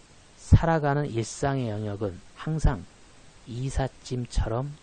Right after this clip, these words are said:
초라해 보입니다. 아무리 값비싼 가구나 살림살이도 이사를 가기 위해 밖으로 드러내 놓는 순간 초라해지고 맙니다.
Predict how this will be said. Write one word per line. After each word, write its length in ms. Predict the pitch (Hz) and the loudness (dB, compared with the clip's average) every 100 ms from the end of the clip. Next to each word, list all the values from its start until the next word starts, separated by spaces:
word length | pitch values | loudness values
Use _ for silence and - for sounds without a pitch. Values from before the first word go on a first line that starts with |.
| - | 4
초라해 500 | - - 160 135 165 | 4 6 0 0 0
보입니다. 420 | 110 95 95 - - - - - - - - - - - - - - - - - - - - | -2 -2 -12 -18 -20 -20 -20 -20 -20 -20 -20 -20 -20 -20 -20 -20 -20 -20 -20 -20 -20 -20 -18
아무리 340 | - 120 165 170 | 0 4 4 2
값비싼 560 | - - - - 151 | -2 2 2 2 -2
가구나 400 | 127 107 120 123 | 0 -2 0 0
살림살이도 1000 | 117 - 143 143 135 - 113 98 113 92 - - - - - - - - - - | 4 4 4 -2 0 0 0 -2 -2 -2 -6 -20 -20 -20 -20 -20 -20 -20 -20 -8
이사를 440 | 131 147 147 131 | -4 2 2 2
가기 400 | 120 113 113 113 | 0 -2 -2 -2
위해 160 | 117 110 | -2 4
밖으로 580 | - - - - 120 104 - | 4 4 -4 -2 0 -2 -6
드러내 840 | - 120 123 110 101 117 110 95 - - | 0 2 4 2 -2 -2 -4 -8 -18 -10
놓는 440 | 101 107 113 123 110 | -6 -2 0 -2 -2
순간 500 | - 180 165 113 104 - - - - - - | -2 -2 0 -2 -4 -18 -20 -20 -20 -20 -2
초라해지고 880 | - 143 143 127 135 127 - - 127 | 0 2 0 0 -2 -6 -8 -4 -4
맙니다. 380 | 101 85 98 | -4 -10 -14